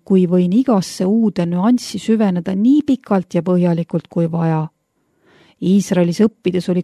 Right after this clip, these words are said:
kogu aeg tuli takus. Paljudele sobibki selline õppimisstiil ja tagant utsitamine. Mina olen keelt õppides märksa aeglasem. Teinekord haudun mõne sõna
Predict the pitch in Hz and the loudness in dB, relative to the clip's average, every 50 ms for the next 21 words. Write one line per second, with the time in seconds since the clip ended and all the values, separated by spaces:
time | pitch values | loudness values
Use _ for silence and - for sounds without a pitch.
0 | - _ - 233 240 233 - 202 185 175 175 196 190 175 170 - - - - 208 | -6 _ -2 -2 -2 -2 -2 -2 0 2 2 2 2 0 0 -4 -8 -6 -2 0
1 | 208 185 180 170 - 190 185 180 _ - 175 170 - - - _ _ _ _ _ | 0 2 0 0 0 0 0 0 _ -4 -4 -4 -4 -6 -12 _ _ _ _ _
2 | _ _ _ _ _ _ _ _ _ _ _ _ - 349 311 269 185 208 196 190 | _ _ _ _ _ _ _ _ _ _ _ _ -2 0 0 2 2 2 2 2
3 | - 233 254 - 247 208 - _ - 180 - - 180 180 180 175 170 170 180 - | 2 2 2 4 2 2 2 _ -6 -4 -2 0 2 2 2 2 2 0 0 -2
4 | _ _ 175 170 170 165 160 - - - 180 175 170 165 165 165 160 - 185 180 | _ _ -4 -4 -4 -4 -6 -8 -6 -2 -2 0 0 0 -2 -2 0 0 0 0
5 | - 185 170 165 - - 185 185 - - 190 - - - 180 165 165 165 165 170 | 0 -2 -4 -4 -2 -2 0 0 0 -2 -6 -6 -6 -6 -6 -6 -4 -4 -4 -4
6 | 165 - _ _ _ _ _ _ _ _ _ _ _ _ _ _ _ _ - - | -6 -8 _ _ _ _ _ _ _ _ _ _ _ _ _ _ _ _ -4 0
7 | 196 233 262 208 175 165 165 165 165 160 - 226 214 190 170 - - 180 175 - | 4 4 4 4 4 0 0 -2 -4 -2 2 2 2 2 2 0 -2 -2 -4 -2
8 | _ - 170 - 185 - 185 175 175 180 175 - - - - - 170 175 180 175 | _ -10 -10 -8 -8 -4 -2 0 2 0 0 -2 -6 -8 -8 -4 -2 0 0 0
9 | 170 - - 175 170 - 175 170 165 - _ _ _ _ _ _ _ _ _ _ | 0 -2 -4 -6 -6 -4 -6 -6 -8 -10 _ _ _ _ _ _ _ _ _ _
10 | _ _ - 202 226 226 208 - - 180 185 - - - _ _ - - 185 196 | _ _ 2 4 4 4 4 2 2 0 -2 -4 -8 -16 _ _ -8 -4 -2 0
11 | 220 214 202 196 170 - 185 185 185 190 208 208 196 185 - 214 214 233 240 220 | 0 0 0 -2 -2 -4 -4 -2 -2 0 0 0 0 0 -2 -2 0 0 2 2
12 | 185 | 0